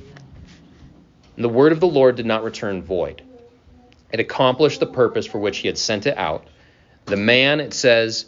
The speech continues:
spoke plainly. So it doesn't go from he can't hardly speak at all to now he's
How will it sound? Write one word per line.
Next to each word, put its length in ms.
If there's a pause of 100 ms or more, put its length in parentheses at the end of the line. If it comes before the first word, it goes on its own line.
(140)
spoke 720 (320)
plainly. 600 (580)
So 140
it 80
doesn't 420
go 200
from 400 (140)
he 80
can't 360
hardly 300
speak 260
at 80
all 180
to 100
now 240
he's 160